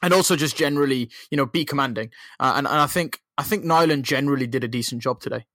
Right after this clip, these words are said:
I think he did, generally did a decent job. I will say that the, that the Neves shot, I do believe Tom Heaton probably would have, probably would have got to, but I, I, I don't blame Nyland for that goal. Um, but again, I also just think that,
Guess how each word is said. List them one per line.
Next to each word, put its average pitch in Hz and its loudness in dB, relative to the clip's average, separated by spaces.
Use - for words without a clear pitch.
I 131 -4
think 143 -2
he 139 2
did, 120 -4
generally 139 0
did 120 -2
a 120 -4
decent 117 -4
job. 120 -2
I 143 4
will 180 4
say 180 4
that 143 2
the, 135 -2
that 135 -4
the 127 -2
Neves 131 -2
shot, - -2
I 123 -4
do 123 -4
believe 120 -8
Tom 123 -8
Heaton 127 -8
probably 127 -6
would 120 -4
have, 117 -8
probably 131 -2
would 131 -4
have 117 -10
got 139 -2
to, 143 -2
but 123 0
I, 131 0
I, 135 -4
I 135 -2
don't 127 -2
blame 123 -4
Nyland 123 -2
for 131 -2
that 113 -4
goal. 127 -4
Um, 123 0
but 160 0
again, 170 2
I 151 2
also 196 2
just - -6
think 135 -8
that, 131 -2